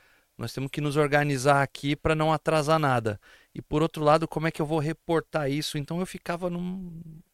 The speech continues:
num problemão lá. À medida que eu fui aprendendo isso com os anos, tal, a gente vai falar aqui, isso me deixou mais tranquilo. Mas a minha criptonita da época era como me organizar pra não atrasar, entregar o que o cliente queria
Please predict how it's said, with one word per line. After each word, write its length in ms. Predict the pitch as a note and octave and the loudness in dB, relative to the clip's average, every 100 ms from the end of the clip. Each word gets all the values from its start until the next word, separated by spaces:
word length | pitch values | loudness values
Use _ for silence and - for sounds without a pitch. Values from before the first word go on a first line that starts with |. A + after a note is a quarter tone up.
| _ _ _ - | _ _ _ -6
num 160 | D#3+ | -4
problemão 680 | E3 F#3 E3+ F#3 D#3+ D#3 D3 | 2 4 6 4 6 4 2
lá. 180 | C3+ D#3+ - _ _ _ _ _ _ _ - | 0 -4 -12 _ _ _ _ _ _ _ -12
À 60 | D3 | -8
medida 220 | C#3 C#3 | -6 -8
que 60 | |
eu 40 | - | -6
fui 80 | B2 | -8
aprendendo 340 | A#2+ A#2+ A2+ | -8 -10 -12
isso 120 | A#2 | -14
com 80 | - | -12
os 100 | F3 | -8
anos, 420 | C#3 E3 D3+ A#2+ | -6 -4 -6 -6
tal, 120 | - C#3 | -6 -8
a 20 | |
gente 100 | B2 | -8
vai 60 | C3+ | -10
falar 200 | C#3+ B2+ | -10 -10
aqui, 260 | - D#3+ - _ _ _ _ _ - | -10 -14 -16 _ _ _ _ _ -10
isso 240 | C#3+ - | -8 -6
me 120 | D#3 | -4
deixou 220 | D3+ - D#3 | -4 -4 -4
mais 160 | D#3 | -4
tranquilo. 480 | - F3 - C3+ A#2 | -4 -6 -2 0 0
Mas 380 | A#2+ C3+ C3 - | -2 -2 -4 -10
a 80 | B2 | -10
minha 160 | D3 D#3+ | -6 -6
criptonita 680 | - E3 - F3+ D3+ D#3 F3 | -6 -10 -4 -4 -4 -6 -2
da 140 | E3 | 2
época 320 | C#3+ D3 - | 4 2 -2
era 120 | D#3+ D#3+ | -4 -4
como 340 | - D#3+ F#3 | -8 -6 -6
me 220 | F#3 F3+ G3 | -6 -4 -2
organizar 800 | G#3 F#3 F#3 F3 C3+ C#3 F#3 - _ - _ - | -2 -2 -4 -2 0 0 0 -6 _ -20 _ -4
pra 140 | C3+ | -2
não 220 | C3 F3 | 0 -2
atrasar, 560 | F#3 - D#3 B2 C#3 E3+ | -2 -2 -4 0 0 0
entregar 380 | E3 D3+ D3 D#3+ | -2 -4 0 0
o 40 | |
que 100 | - | -2
o 40 | D#3 | -8
cliente 320 | D#3 D#3 - | -8 -8 -8
queria 460 | - C3 C#3+ D#3+ | -6 -4 -2 -4